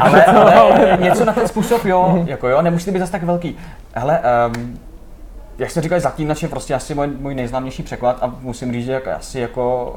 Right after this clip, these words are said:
Speaker 1: já osobně ho považuji jako ten projekt, i za jako s-, taky svůj jako nejoblíbenější,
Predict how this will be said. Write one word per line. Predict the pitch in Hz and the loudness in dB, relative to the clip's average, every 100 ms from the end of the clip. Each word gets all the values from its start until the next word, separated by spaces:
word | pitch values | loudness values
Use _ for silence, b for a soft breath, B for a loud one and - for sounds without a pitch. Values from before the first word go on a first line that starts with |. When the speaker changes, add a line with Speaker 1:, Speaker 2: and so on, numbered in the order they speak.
| 123 | -6
Speaker 1:
já | 123 | -4
osobně | 101 117 123 123 | -2 -4 -8 -8
ho | 131 | -6
považuji | 120 120 | -6 -6
jako | 117 123 | -6 -8
ten | 131 | -10
projekt, | 120 135 123 110 - - b b b b b | -6 -2 -2 -2 -8 -20 b b b b b
i | 117 | -12
za | 110 117 | -4 -2
jako | 110 117 | -2 -4
s-, | 113 | -8
taky | 110 113 | -10 -12
svůj | - 117 127 120 107 | -12 -10 -10 -10 -10
jako | 104 127 | -10 -8
nejoblíbenější, | 117 117 113 113 107 110 110 | -6 -6 -4 -4 -6 -6 -8